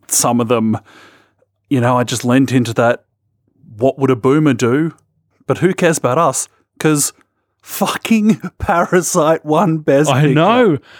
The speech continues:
Speaker 2: I, I'm, I was so thrilled. And I was live tweeting throughout the ceremony, and the reaction on Twitter was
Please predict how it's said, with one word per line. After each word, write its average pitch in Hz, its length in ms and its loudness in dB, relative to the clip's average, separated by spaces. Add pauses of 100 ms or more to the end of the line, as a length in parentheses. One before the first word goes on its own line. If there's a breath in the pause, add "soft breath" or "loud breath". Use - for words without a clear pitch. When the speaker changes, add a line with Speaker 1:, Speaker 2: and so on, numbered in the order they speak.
(200 loud breath)
Speaker 2:
I, 180 180 0 (120)
I'm, 175 320 2 (240)
I 156 100 2
was 160 240 2
so 156 640 2
thrilled. 123 720 0
And 160 180 2
I 165 200 2
was 156 340 0
live 135 380 0
tweeting 127 560 2
throughout 117 240 0
the 110 80 -6
ceremony, 110 520 0
and 127 240 0
the 131 80 4
reaction 143 560 2
on 123 200 0
Twitter 120 340 0
was 101 460 -2